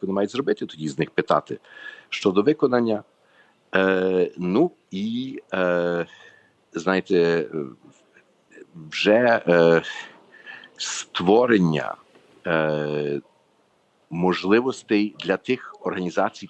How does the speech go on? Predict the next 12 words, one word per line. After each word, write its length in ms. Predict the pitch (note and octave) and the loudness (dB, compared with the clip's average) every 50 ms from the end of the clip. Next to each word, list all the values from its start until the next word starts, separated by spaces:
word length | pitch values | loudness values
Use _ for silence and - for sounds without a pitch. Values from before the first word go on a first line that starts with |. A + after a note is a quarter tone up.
| - - | -10 -2
працювати 1040 | - G#2 F#2+ - - - _ _ _ _ _ _ - F2 F2+ G#2 - - A#2 F#2+ D2+ - | -2 -2 -2 -2 -10 -20 _ _ _ _ _ _ -6 -4 -4 -6 -6 -8 -10 -10 -10 -12
дійсно 440 | E2 F#2 G2+ - - - G2 F#2+ | -12 -12 -12 -12 -10 -6 -4 -4
незалежно. 1080 | F2 E2+ E2+ F2+ F2+ F2 E2+ F2+ D#2+ D2+ D2 C#2+ C2+ C2+ - - - G2+ C#3 - E4 E4+ _ _ _ _ _ _ _ _ _ _ - - _ _ _ - - | -4 -2 -4 -2 -4 -2 -2 -2 -2 -2 -2 -4 -6 -8 -16 -14 -10 -6 -6 -4 -6 -6 _ _ _ _ _ _ _ _ _ _ -20 -20 _ _ _ -6 -2
Е, 440 | F#2 F2+ F2 F2 E2+ E2 E2 E2 G2 | -2 0 0 0 -2 -2 -4 -4 -4
ну, 100 | A#2+ A#2+ | -4 -4
вони 180 | F2 D#2+ D#2+ D#2+ | -4 -4 -6 -6
і 40 | |
державні, 520 | D2+ F2+ F2 - - B2+ D#3 D#3+ C#3 A2 - | -4 -4 -4 -2 -2 -2 -2 -2 -4 -6 -6
але 280 | - D#2 D#2+ E2 D#2+ - _ _ _ _ - | -6 -6 -4 -6 -6 -6 _ _ _ _ -6
так, 180 | - G#2+ G2 - | -4 -4 -4 -6
за 220 | - E2+ - F#2+ F#2 | -12 -10 -8 -8 -8
свої, 260 | - - G#2 G#2+ G2+ | -6 -2 -2 -2 -2